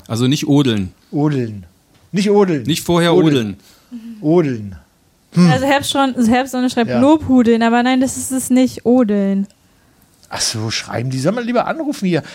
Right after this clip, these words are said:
Speaker 2: Das
Speaker 1: Ja.
Speaker 2: ist sowieso irgendwie, also man,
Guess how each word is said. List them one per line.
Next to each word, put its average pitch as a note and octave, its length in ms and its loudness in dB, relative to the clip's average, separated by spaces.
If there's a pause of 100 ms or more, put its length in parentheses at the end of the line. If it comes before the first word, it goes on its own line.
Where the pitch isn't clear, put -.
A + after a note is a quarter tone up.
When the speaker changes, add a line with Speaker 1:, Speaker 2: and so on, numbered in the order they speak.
(120)
Speaker 2:
Das B2+ 160 -2
Speaker 1:
Ja. B2+ 60 -4
Speaker 2:
ist G3 160 -4
sowieso G#3 380 0 (880)
irgendwie, F#3 520 0 (540)
also D#3 200 0
man, F3+ 180 2